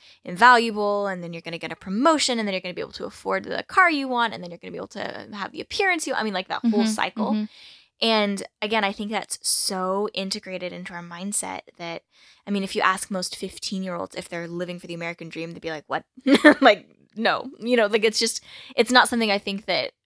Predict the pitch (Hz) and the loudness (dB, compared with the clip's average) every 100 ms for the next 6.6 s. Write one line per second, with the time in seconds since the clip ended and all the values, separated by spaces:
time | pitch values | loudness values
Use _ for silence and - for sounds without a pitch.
0 | - 190 - 185 180 160 - - 190 175 | -10 -8 -4 -4 -4 -4 -10 -8 -4 -2
1 | - - 240 - 180 143 - 175 - 180 | -2 -2 -2 -2 -2 -4 -4 -2 -2 -6
2 | - 151 190 214 208 165 175 170 214 208 | -4 -4 -4 -4 0 0 -2 -2 -4 -2
3 | 180 170 165 - - 170 - 170 - 104 | -6 -6 -10 -10 -10 -10 -8 -8 -10 -8
4 | - 160 - 247 - 247 240 _ _ _ | -2 -2 0 -2 0 0 -2 _ _ _
5 | - - - - 285 180 87 - 196 180 | -2 0 0 6 6 6 2 -4 -4 -4
6 | - 196 - 131 - | -4 -4 -2 -4 -6